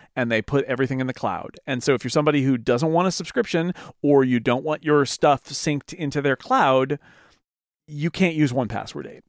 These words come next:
And I would say it, yes, that is, I, I'm not one of those people. I don't mind the subscription and I don't mind the cloud syncing. It's very convenient.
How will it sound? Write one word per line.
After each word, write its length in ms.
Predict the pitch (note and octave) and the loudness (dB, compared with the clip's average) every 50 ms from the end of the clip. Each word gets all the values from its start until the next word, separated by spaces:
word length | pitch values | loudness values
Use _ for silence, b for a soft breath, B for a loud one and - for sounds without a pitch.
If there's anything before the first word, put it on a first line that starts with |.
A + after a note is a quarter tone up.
| b b b b b b b - | b b b b b b b 2
And 440 | E3 E3 D#3 D#3 D#3 D3+ D3+ - - _ - | 4 4 6 6 4 4 0 -4 -6 _ 0
I 100 | C#3+ D3 | 2 2
would 160 | D#3 D#3 D3 | 2 2 0
say 340 | - E3 D#3+ D3+ D3 D3 - - | 2 4 4 6 6 4 2 2
it, 160 | D3+ D3 C#3 _ _ - | 0 0 0 _ _ -16
yes, 580 | D#3 D3 C3 C#3+ E3 G3 G#3+ D3+ - - - - - | -14 -10 -2 2 2 2 2 2 -2 -6 -10 -10 -6
that 300 | C3+ C#3 C3+ C#3+ D#3+ E3 | -2 0 2 2 2 2
is, 400 | D#3+ D#3+ D#3 D#3 D3+ C#3 - - b b b b b b b _ _ _ _ - | 2 2 2 2 0 -2 -8 -12 b b b b b b b _ _ _ _ -12
I, 80 | D#3+ - _ _ - | -12 -12 _ _ -2
I'm 200 | - D#3 E3 F3 | 0 2 2 4
not 200 | F3 D#3+ D#3 E3+ | 4 2 2 4
one 140 | D#3+ D#3+ E3+ | 4 2 2
of 60 | E3 | 4
those 160 | E3+ F#3 F3 - | 4 2 2 4
people. 320 | - G3+ G3 C4 C4 B3+ | 2 0 2 2 0 2
I 100 | - C#3 | 2 4
don't 120 | C#3 D3 | 4 4
mind 180 | D3 D3 D#3 D#3 | 4 2 2 2
the 40 | D#3 | 0
subscription 600 | D3 - D#3 - - - - - F#3+ F3+ F#3 F3+ - | -2 -4 -8 -4 -4 -4 -2 0 -2 -2 -2 -4 -4
and 200 | - D3 C#3+ C#3+ | -2 -2 0 0
I 120 | D3+ C#3+ C#3 | 0 0 2
don't 200 | C#3+ D3 C#3+ C#3+ | 2 2 2 2
mind 260 | C#3 C3+ C#3 C#3 C#3+ | 0 -2 0 0 -2
the 60 | C#3+ - | -4 -2
cloud 220 | - C#3 C#3 D3 | 2 2 2 2
syncing. 400 | - - E3+ E3+ - G3+ G#3 G#3 | 0 -2 -4 -2 -2 -4 -4 -4
It's 140 | E3+ C3+ - | -6 -6 -6
very 200 | - C#3 A#2+ A#2+ | -4 -4 -4 -4
convenient. 600 | - - A#2 G#2+ G#2+ G#2 G#2+ A#2 C#3 G3 G#3+ - | -4 -6 -8 -6 -4 -4 -4 -2 -4 -4 -6 -8